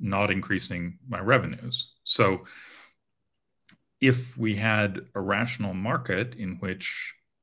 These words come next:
providers were responsible to customers more than to investors, or at least to, to both, um,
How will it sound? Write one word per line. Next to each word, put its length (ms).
providers 640
were 120
responsible 600
to 160
customers 920
more 300
than 360
to 460
investors, 960
or 200
at 80
least 300
to, 160
to 100
both, 520
um, 580